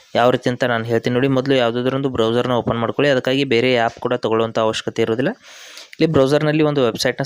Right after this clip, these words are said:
ಸರ್ಚ್ ಮಾಡ್ಕೊಳ್ಳಿ. ಇಲ್ಲಿ ಯಾವ ರೀತಿ ಸರ್ಚ್ ಮಾಡ್ಬೇಕು ಅಂತ ಸ್-, ನಾನು ಸರಿಯಾಗಿ ಕರೆಕ್ಟಾಗಿ ಹೇಳ್ತೀನಿ, ನೀವು ಸರಿಯಾಗಿ ನೋಡಿಬಿಟ್ಟು ಅದೇ ರೀತಿ ಸರ್ಚ್ ಮಾಡ್ಕೊಳ್ಳಿ.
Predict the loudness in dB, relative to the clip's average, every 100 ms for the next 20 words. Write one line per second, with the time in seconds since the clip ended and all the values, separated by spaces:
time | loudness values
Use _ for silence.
0 | -4 -4 -4 -2 -2 -2 -6 _ _ -20
1 | _ _ _ _ _ _ _ _ _ -20
2 | -20 -20 -20 -20 -20 -20 -20 -18 -6 0
3 | 4 4 4 0 -4 -4 -2 -2 -2 -2
4 | -2 -2 -2 -4 -4 -2 -2 0 0 0
5 | -2 -2 -2 0 -2 -2 -2 -4 -2 0
6 | 0 0 0 0 0 0 0 -2 -6 -8
7 | -4 -2 0 0